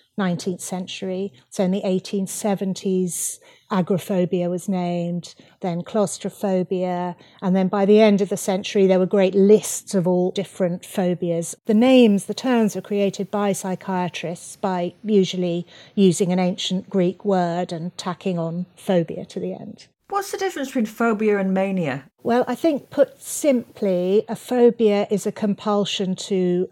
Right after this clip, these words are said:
Speaker 1: avoid something and a mania is a compulsion to do something.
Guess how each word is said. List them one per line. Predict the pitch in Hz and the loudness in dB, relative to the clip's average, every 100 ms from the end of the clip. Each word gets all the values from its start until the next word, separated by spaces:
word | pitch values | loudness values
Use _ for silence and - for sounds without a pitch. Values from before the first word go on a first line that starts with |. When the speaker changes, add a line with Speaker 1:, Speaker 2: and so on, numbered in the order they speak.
| - | -6
Speaker 1:
avoid | 208 180 202 190 175 - | -4 2 4 4 2 -2
something | - 165 170 - 156 160 185 208 - 214 | -8 -8 -10 -10 -8 -8 -8 -10 -10 -6
and | 196 185 180 | -2 -2 -2
a | |
mania | 175 202 190 185 185 180 180 | -4 -2 0 0 0 -2 -2
is | 196 175 | -4 -4
a | 190 | -6
compulsion | - 185 - 190 180 - 185 175 180 | -8 -8 -6 -6 -6 -6 -6 -6 -6
to | 190 | -8
do | 170 202 170 | -2 0 0
something. | 156 160 143 - - 151 | -4 -10 -12 -16 -16 -18